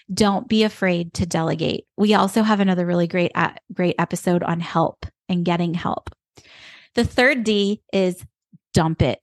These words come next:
There's things on your list that just don't need to get done. They just don't. And, you know, a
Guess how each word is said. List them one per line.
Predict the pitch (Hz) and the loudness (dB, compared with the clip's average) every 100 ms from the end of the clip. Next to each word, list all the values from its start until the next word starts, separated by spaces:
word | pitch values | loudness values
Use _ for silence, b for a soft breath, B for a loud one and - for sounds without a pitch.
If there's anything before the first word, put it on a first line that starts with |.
| _ _ _ _ _ _ | _ _ _ _ _ _
There's | - 294 370 | 2 2 2
things | - 320 311 311 | 0 0 0 0
on | 247 247 | 0 0
your | 233 | 0
list | 220 277 | 0 -2
that | 220 196 | -4 -4
just | - 285 - | -2 -2 -2
don't | 269 233 | -2 0
need | 226 | 0
to | 208 | 0
get | 196 | -2
done. | - 185 139 185 - | -2 -4 -4 -8 -4
They | 254 | -2
just | 311 - | -2 0
don't. | 254 359 220 - B B B B | 2 2 2 0 B B B B
And, | 233 226 - | 0 2 0
you | 226 226 | 0 2
know, | 208 | 2
a | 131 | 0